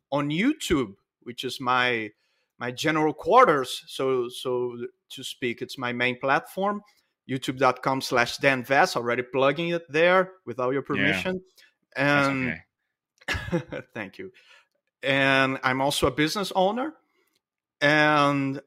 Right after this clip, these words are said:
Speaker 1: I, yeah, that's it.
Speaker 2: You, man, you do it. Now, I, I, uh, the first time I heard you sing was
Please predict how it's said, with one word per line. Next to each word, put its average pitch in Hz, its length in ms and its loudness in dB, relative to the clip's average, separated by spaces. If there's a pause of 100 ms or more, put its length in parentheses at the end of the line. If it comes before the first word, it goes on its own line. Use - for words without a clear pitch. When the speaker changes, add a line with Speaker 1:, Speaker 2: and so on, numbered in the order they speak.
(120)
Speaker 1:
I, 127 760 2
yeah, 160 400 -4
that's 127 300 -10
it. 226 280 -4
Speaker 2:
You, 107 200 -14
man, 117 260 8
you 113 60 0
do 117 180 -2
it. - 140 -2 (340)
Now, 135 160 6
I, 180 300 6 (120)
I, 185 360 4
uh, 165 440 2 (1200)
the 131 80 -12 (180)
first - 760 -4 (760)
time 160 340 -4
I 131 120 4
heard 135 320 -4
you 135 80 -8
sing 113 580 -2
was 101 760 -4